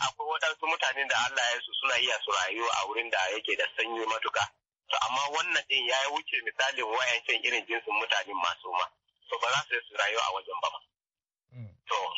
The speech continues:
Speaker 1: eh, to tun da wannan wajen yake ba a taɓa idan adam ya yi zama a wancan wajen ba.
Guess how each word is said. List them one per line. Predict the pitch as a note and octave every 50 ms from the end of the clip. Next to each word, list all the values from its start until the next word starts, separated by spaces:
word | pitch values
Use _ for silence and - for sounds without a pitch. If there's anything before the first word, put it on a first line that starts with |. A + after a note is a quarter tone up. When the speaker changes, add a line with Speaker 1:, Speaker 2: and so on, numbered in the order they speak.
| - - - B2 A#2+
Speaker 1:
eh, | A#2 A2+ A2+ G#2+ G#2+
to | - B2+ B2
tun | - - F#3 F#3
da | E3+ D3+
wannan | C#3 C3 A#2 A#2+ B2+ C3 C#3
wajen | D3 D3 - D3+ C3+ B2+
yake | B2+ B2 - A2+ G#2 -
ba | G#2+ G2+
a | G#2+
taɓa | - D3 - C3
idan | A#2+ - B2 A#2+ -
adam | C3 - A#2 G#2+ G2+
ya | G2+ G#2
yi | G#2+ G#2+
zama | A2 A2+ A2 A2
a | G#2+ - F#2+
wancan | F#2 G2 G2+ - G2 F#2
wajen | F2 F2 - F#2+ F2 D#2+
ba. | - C#2+